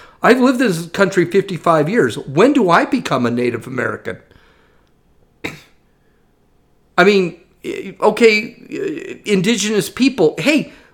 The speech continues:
were the indigenous people really that indigenous? Or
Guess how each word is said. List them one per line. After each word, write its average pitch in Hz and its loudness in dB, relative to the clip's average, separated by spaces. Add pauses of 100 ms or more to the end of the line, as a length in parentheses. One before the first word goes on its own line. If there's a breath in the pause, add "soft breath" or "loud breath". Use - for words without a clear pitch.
(220 loud breath)
were 214 4
the 339 4
indigenous 330 0
people 320 2
really 320 4
that 294 2
indigenous? 320 -4 (680)
Or 208 6